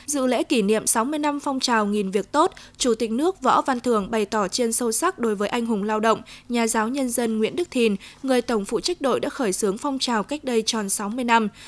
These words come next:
Chủ tịch nước nhấn mạnh, phong trào đã thắp sáng lên cho các em thiếu nhi không khí hăng hái thi đua học tập, lao động, rèn luyện và bồi đắp tình yêu thương, nhân ái, làm nhiều việc tốt, có ích, khẳng định vai trò tuổi nhỏ làm việc nhỏ. Chủ tịch nước Võ Văn Thưởng khẳng định,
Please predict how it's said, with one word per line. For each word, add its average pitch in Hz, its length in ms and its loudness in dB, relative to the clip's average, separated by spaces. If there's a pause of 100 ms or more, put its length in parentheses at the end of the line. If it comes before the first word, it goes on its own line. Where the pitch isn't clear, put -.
(200)
Chủ 240 160 -2
tịch 220 100 2
nước 254 160 0
nhấn 220 180 0
mạnh, 247 200 2 (240)
phong 349 180 0
trào 254 220 0
đã 185 100 -4
thắp 359 200 -2
sáng 233 300 0
lên 285 220 -2
cho 285 120 -2
các 294 140 -4
em 285 140 -2
thiếu 214 200 -2
nhi 254 260 -2
không 233 260 -2
khí 226 220 -2
hăng 247 200 -2
hái 220 240 -2
thi 247 200 -2
đua 220 180 0
học 214 220 -4
tập, 233 200 -2
lao 220 200 0
động, 208 220 -2
rèn 208 180 -4
luyện 202 220 2 (340)
và 233 220 6
bồi 226 240 0
đắp 311 280 -2
tình 220 200 -2
yêu 294 200 -2
thương, 285 260 -2
nhân 269 160 -2
ái, 208 300 -2 (100)
làm 214 220 0
nhiều 202 220 2
việc 196 260 -2
tốt, 330 200 2 (320)
có 208 100 2
ích, 359 240 2 (180)
khẳng 233 240 0
định 214 240 -2
vai 320 180 0
trò 240 300 -2
tuổi 196 240 0
nhỏ 190 280 0
làm 196 260 -2
việc 196 180 -4
nhỏ. 202 280 4 (340)
Chủ 233 160 2
tịch 226 160 -2
nước 285 260 -2
Võ 156 160 0
Văn 247 200 -4
Thưởng 214 200 -2
khẳng 202 220 -4
định, 220 200 4